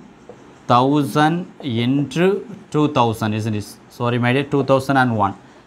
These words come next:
Again, how to split I to the power thousand? Actually, I to the power of four, the whole power of two fifty, isn't it?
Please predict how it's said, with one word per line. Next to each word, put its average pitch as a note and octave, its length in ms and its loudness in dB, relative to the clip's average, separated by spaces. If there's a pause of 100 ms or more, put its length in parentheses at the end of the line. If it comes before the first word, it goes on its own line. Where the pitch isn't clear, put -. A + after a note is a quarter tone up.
(160)
Again, C3 320 2
how C#3+ 240 2
to D#3 160 -2
split D3 260 0
I C3 140 2
to C#3 140 -4
the C#3 100 0
power C3 260 4
thousand? C3 480 0
Actually, A#2 360 -2
I A#2 100 0
to B2 140 -4
the B2+ 100 0
power A2+ 280 2
of B2+ 300 2 (560)
four, D#3 480 2 (180)
the C3+ 160 -4
whole B2+ 220 0
power B2+ 300 0
of D#3 340 2 (840)
two F3 200 2
fifty, B2+ 420 0
isn't A2 220 -2
it? G#2 120 0